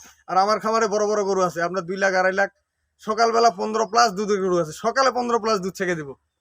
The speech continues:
পঁচিশ কেজির উপরে দুধের গরু। এবং আর সামনে থাকতেছে আমার একটা মুন্ডি গরুর প্যাকেজ। আর আজকে যে দুইটা গরু আমি দাম দিব একবারে চিপ রেট, যদি আপনারা এর থেকে কম দামে কিনেন বা পান ভাই, আপনারা কিনবেন, সমস্যা নেই।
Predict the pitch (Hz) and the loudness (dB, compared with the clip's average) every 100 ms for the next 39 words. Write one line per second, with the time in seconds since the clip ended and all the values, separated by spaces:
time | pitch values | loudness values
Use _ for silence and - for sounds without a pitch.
0 | - 202 202 - 214 202 185 185 165 151 | -8 -6 -6 -8 -4 -2 0 -2 -6 -8
1 | 156 143 120 _ _ _ _ _ _ 160 | -8 -8 -14 _ _ _ _ _ _ -6
2 | 185 208 196 185 - 214 214 214 214 202 | -4 -2 -2 -4 -2 -4 -2 -2 -4 -2
3 | 196 196 196 190 202 202 202 190 196 170 | 0 0 0 -2 0 2 2 0 -2 -2
4 | 156 - _ _ _ _ 170 185 175 _ | -4 -8 _ _ _ _ 2 2 2 _
5 | _ _ 170 190 247 226 240 220 240 240 | _ _ -6 -2 -2 0 0 2 2 4
6 | 240 233 214 233 226 220 202 147 _ _ | 2 2 2 2 0 0 0 -2 _ _
7 | _ 202 233 220 247 - 269 220 240 170 | _ 0 0 2 0 0 -6 0 0 0
8 | _ _ _ _ _ _ _ _ _ 180 | _ _ _ _ _ _ _ _ _ -4
9 | 202 214 214 226 220 233 226 214 214 220 | 0 2 2 0 0 -2 -2 -2 -2 -2
10 | 208 208 208 214 214 _ _ _ - 175 | -2 -2 -4 -4 -8 _ _ _ -10 -8
11 | - 220 220 208 214 202 196 208 196 175 | -2 0 2 2 2 0 -2 -2 -4 -4
12 | 185 175 185 160 | -6 -6 -6 -6